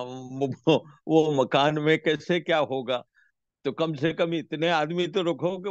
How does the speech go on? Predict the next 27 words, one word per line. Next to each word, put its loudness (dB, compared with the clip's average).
उसका -4
बुआरा 0
करता, -4
झाड़ू 0
पोछा -2
वगैरह -2
लग -6
सके। -8
तो 0
तीन 2
बाई 4
एक 2
पर 0
जिसके -6
ट्यूबवेल 0
है, -2
और 0
आपके -2
यहाँ 4
एक 0
प्रोजेक्ट -2
चल -2
रहा -2
है -6
एचडीपीएस 0
का, 2
तो 6